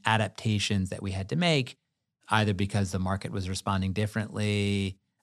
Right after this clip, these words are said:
our product or service wasn't working the way we thought it would,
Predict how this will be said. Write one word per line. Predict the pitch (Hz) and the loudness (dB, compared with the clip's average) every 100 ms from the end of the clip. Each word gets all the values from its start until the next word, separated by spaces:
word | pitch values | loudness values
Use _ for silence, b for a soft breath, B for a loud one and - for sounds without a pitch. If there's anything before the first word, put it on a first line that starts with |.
| _ - | _ -4
our | 101 95 - - | 0 0 -4 -12
product | - 107 104 104 - | 0 4 4 4 0
or | 98 | -4
service | - 104 101 - | -2 -2 -2 -4
wasn't | 95 98 | -4 -4
working | 98 98 104 | -6 -4 -4
the | 92 | -4
way | 90 90 | -4 -4
we | 92 | -4
thought | - 143 127 | 0 2 4
it | 123 | 2
would, | - 113 110 107 107 104 | 0 2 2 2 2 -2